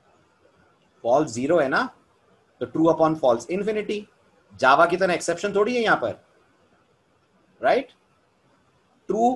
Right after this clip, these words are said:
mod true, One का वन से mod कर दीजिए, Remainder क्या बचा? ज़ीरो। भोपाल upon टेन, एनएएन।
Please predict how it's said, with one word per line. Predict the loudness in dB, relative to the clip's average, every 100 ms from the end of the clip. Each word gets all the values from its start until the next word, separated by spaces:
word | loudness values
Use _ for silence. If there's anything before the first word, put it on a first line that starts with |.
| -4
mod | 2 4 4 0
true, | -2 -2 -6 _ _ _ _ _ _ _ _ _ _ _ _ _ _ _ _ _ _ _ _ _ _ _ _ _ _ _ _ _ _ _ _ _ _ _ _ _ _ _ _ -4
One | 2 2 2
का | 4 4
वन | 6 2 2
से | -2
mod | 2 4 4
कर | 2 -2
दीजिए, | 0 2 2
Remainder | 2 2 0
क्या | 2 2
बचा? | 4 2 0 -2 _ _ _ _ _ _ _ _
ज़ीरो। | -12 -4 -2 0 -2 -8 _ -6
भोपाल | 0 4 6 6
upon | 6 2 2
टेन, | -2 -2 -8 _ _ _ _ _ _ _ _ _ _ _ _ _ _ _ _ _ _ _ _ _ _ _ _ -6
एनएएन। | -4 -2 -6 -10